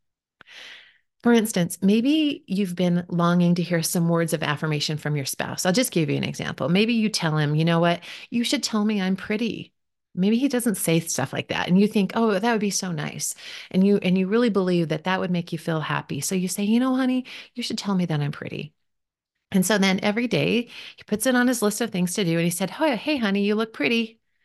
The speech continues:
<laughs> But then it annoys you because now you think, "Oh, he's just saying that because I asked him to.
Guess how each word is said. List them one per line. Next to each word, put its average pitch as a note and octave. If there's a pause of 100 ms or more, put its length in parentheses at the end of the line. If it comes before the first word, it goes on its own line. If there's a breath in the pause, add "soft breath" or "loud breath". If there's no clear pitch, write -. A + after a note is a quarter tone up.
(440)
<laughs> -
But -
then A#3+
it B3
annoys A#3+
you E3+ (480 loud breath)
because A3
now C4+
you F3
think, D#3+ (440 soft breath)
"Oh, F#3+
he's G3
just F#3
saying G#3+
that D#3+
because F3
I F#3+
asked A#3+
him E3+
to. -